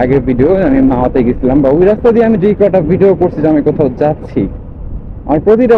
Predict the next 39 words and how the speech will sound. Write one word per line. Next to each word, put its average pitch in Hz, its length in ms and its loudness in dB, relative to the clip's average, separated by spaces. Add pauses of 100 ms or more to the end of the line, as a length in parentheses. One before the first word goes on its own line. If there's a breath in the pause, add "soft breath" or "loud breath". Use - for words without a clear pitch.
(120)
ভিডিওতে 202 380 2
দেখবেন 156 260 2
যে 143 100 4
আমার 143 180 2
ওই 143 120 4
রাস্তার 135 260 -2
কথা 131 120 -2 (140)
মুখ 131 160 0
দিয়ে 127 160 2
আইসেই 160 340 0
পড়ে। 110 220 0
আমি 123 100 0 (140)
না 143 140 -2
চাইলে 185 260 2
আমার 185 140 0
ওই 170 100 2
রাস্তার 147 240 0
কথা 139 200 0
মুখ 127 140 0
দিয়ে 131 160 0
বের 127 160 2
হয়ে 151 160 2
যায় 202 180 2
যে 151 120 2
আমি 127 120 0 (220)
এই 190 160 4
রাস্তা 170 260 -2
দিয়ে 160 180 0
যখন 135 240 -4
কোথাও 135 180 -4 (100)
যেতে 180 180 0 (100)
নেই 160 100 0 (580 loud breath)
আমার 127 220 -2
টোটালি 202 440 2
মুড 135 220 0
খারাপ 120 260 0
হয়ে 104 180 -2
যায়। 104 120 -4 (1000)
তো 156 80 0